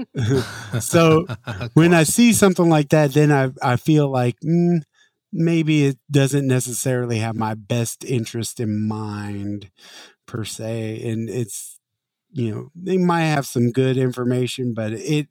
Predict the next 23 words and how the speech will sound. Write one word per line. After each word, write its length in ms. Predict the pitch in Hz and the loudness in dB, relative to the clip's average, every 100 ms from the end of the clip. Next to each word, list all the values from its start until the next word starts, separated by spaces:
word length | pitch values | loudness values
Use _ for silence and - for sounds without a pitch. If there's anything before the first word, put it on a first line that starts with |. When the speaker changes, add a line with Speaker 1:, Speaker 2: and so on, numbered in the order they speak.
| - | -6
Speaker 1:
from 260 | 185 185 | 0 2
what 160 | 185 170 | 4 4
I've, 300 | 156 139 - _ - - _ _ _ - | 2 0 -12 _ -20 -20 _ _ _ 0
from 200 | 165 175 | 4 4
what 220 | 185 147 | 2 2
people 280 | 170 151 143 | 0 2 -2
have 120 | 127 | 0
been 200 | 131 123 | 0 0
saying 640 | - 139 135 131 127 135 - | 0 0 2 2 0 -2 -6
when 320 | 143 123 123 | -2 2 2
they 160 | 123 | 0
tried 480 | 110 - 127 160 175 | -4 -6 -4 -2 -2
just 320 | - 185 - - | -2 -2 -2 -4
going 320 | 175 190 196 | -2 0 -2
by 160 | 185 | -4
the, 320 | 185 185 180 - _ | -4 -4 -4 -8 _
the 100 | 160 | -4
tips, 500 | 151 - 190 - - - - - - - _ _ - | -4 -4 -4 -4 -16 -16 -20 -20 -20 -20 _ _ -12
it 340 | 190 190 180 165 160 160 - | -6 -4 -4 -8 -16 -16 -6
really 340 | 151 160 131 | 0 2 2
didn't 240 | 117 117 110 | 0 -2 -2
really 240 | 110 107 | -4 -4
help 220 | 98 113 | -4 -6